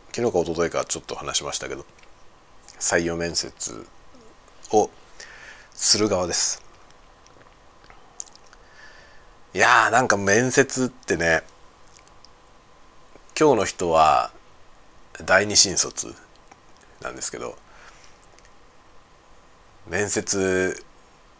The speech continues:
ってね、面接する側も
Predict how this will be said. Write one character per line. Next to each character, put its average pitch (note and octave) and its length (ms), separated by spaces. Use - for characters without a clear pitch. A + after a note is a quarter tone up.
っ - 20
て F#3+ 120
ね、 F#3+ 180
面 B2+ 200
接 - 260
す - 160
る C#3 140
側 C3 240
も A2+ 280